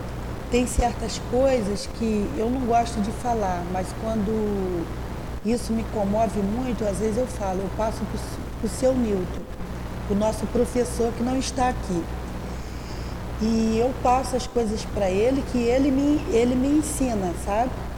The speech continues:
E ele me, me direciona o que eu tenho que fazer. É... e certas coisas, como aí eu, eu vi uma, uma coisa, eu, eu conheci uma pessoa e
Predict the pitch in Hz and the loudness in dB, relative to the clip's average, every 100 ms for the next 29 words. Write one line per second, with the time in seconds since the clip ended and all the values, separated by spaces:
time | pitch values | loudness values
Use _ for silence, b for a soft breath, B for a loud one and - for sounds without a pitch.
0 | - - 208 214 233 254 262 262 254 247 | -6 -4 0 2 4 4 2 2 2 0
1 | 226 208 285 240 214 254 262 262 - 226 | 0 -2 -2 0 2 2 2 0 0 0
2 | 240 262 - 262 262 254 269 - 294 285 | 0 0 0 0 2 0 0 0 2 2
3 | 214 180 - - - - - - - - | 2 0 -2 -6 -6 -6 -6 -6 -6 -6
4 | - - - - - 214 208 196 190 185 | -6 -6 -6 -6 -4 -2 0 2 0 0
5 | 180 180 - - - - - - - - | -2 -4 -6 -6 -6 -6 -8 -10 -8 -8
6 | - - - - - - - - - 233 | -6 -6 -6 -6 -6 -6 -6 -6 -4 -2
7 | 233 - 262 262 254 220 - 254 285 277 | 0 2 2 2 -2 -4 2 4 4 2
8 | 196 175 - - - - - 233 247 240 | 0 -2 -4 -6 -6 -6 -2 2 4 2
9 | 240 226 214 - - 226 233 269 294 - | 0 0 -2 -4 -2 0 0 0 0 -4
10 | 320 233 - 277 277 359 - 285 277 302 | -2 -2 0 0 0 0 -2 -2 -2 -2
11 | 269 208 190 208 156 226 - 247 240 220 | -2 0 0 -2 -2 -4 -2 0 0 -2
12 | - 254 254 - 214 - 254 262 240 175 | -2 -2 -2 -2 -2 0 4 4 4 2
13 | 170 - - - - - - - - - | -2 -6 -6 -6 -6 -6 -6 -6 -6 -6
14 | - - - - - - - 226 240 269 | -6 -6 -6 -6 -6 -6 -4 0 2 2